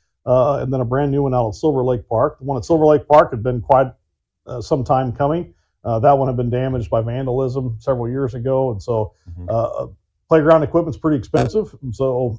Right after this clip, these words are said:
Speaker 1: <clears throat> sometimes it takes a little while for us to, uh, replace, uh, uh, some of these, uh,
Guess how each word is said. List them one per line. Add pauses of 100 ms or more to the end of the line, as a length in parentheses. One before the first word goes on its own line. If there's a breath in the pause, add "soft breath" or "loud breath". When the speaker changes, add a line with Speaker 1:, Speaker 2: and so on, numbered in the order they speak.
(160)
Speaker 1:
<clears throat>
sometimes
it
takes
a
little
while
for
us
to, (380)
uh,
replace,
uh,
uh,
some
of
these,
uh,